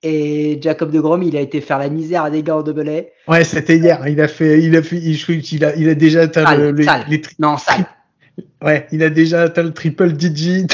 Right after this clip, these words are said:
Speaker 1: Ouais, sale.
Speaker 2: <laughs>
Speaker 1: Sale, sale. Euh, du coup, autant dire que la, la, la N L East,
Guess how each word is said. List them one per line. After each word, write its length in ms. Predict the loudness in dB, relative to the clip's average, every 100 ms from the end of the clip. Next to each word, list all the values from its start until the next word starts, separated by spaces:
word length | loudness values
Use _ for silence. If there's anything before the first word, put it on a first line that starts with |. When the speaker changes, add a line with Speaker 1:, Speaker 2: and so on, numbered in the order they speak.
| 0
Speaker 1:
Ouais, 360 | 0 0 0 0
sale. 300 | 2 0 2 -2 -4 _
Speaker 2:
<laughs> 400 | -18 -10 0 0 2
Speaker 1:
Sale, 200 | 0 2
sale. 340 | 4 4 2 -6 _ -4 2
Euh, 180 | 4 2
du 140 | -2
coup, 340 | -4 -4 -4 -4
autant 260 | -2 -2 -2
dire 280 | -4 -6
que 1200 | -4 0 2 0 0 -2 -4 -6 -6 -6 -8 -10 -16 _ _ _ -8
la, 500 | -4 -2 -2 -4 -6
la, 600 | -6 -6 -8 -8 -12 -12
la 200 | -8 -4
N 120 | -2 -2
L 100 | -2
East, 300 | -8 -14 _